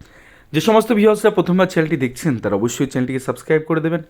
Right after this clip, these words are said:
এবং চ্যানেলের পাশে থাকা বেল আইকনটি প্রেস করবেন, যাতে এই ধরনের খবরাখবর সবচেয়ে আগে, সবচেয়ে দ্রুত আপনাদের কাছে পৌঁছে যায়। তো আপনারা জেনে থাকবেন যে জাস্টিস বিশ্বজিৎ বসু স্যার কি-, তিনি কিন্তু বসছেন না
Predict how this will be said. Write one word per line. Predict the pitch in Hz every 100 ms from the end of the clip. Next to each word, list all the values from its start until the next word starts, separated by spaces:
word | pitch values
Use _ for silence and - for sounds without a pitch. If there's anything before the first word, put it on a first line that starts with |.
| - - -
এবং | 147 143
চ্যানেলের | 131 127 127 123
পাশে | 113 -
থাকা | 113 110
বেল | 101 104
আইকনটি | 98 95 92
প্রেস | 92 92 -
করবেন, | 92 95 98
যাতে | 104 110
এই | 127 131
ধরনের | 131 127 120
খবরাখবর | 110 101 104 107
সবচেয়ে | - 147 - - 156
আগে, | 170 170 - - -
সবচেয়ে | - 170 175 - - 160
দ্রুত | 110 113 104
আপনাদের | - 92 101 95
কাছে | 92
পৌঁছে | 107 95 90 92
যায়। | 82 58 - _ - - - - - -
তো | 175
আপনারা | 175 233
জেনে | 175 175 208
থাকবেন | 208 190 143 156 175
যে | - 143 156 151 -
জাস্টিস | 123 139 - 170 -
বিশ্বজিৎ | 131 - 139
বসু | 139 139
স্যার | - 151
কি-, | 151 151
তিনি | 135
কিন্তু | 135 135
বসছেন | 110 127 131 - 104
না | 92 85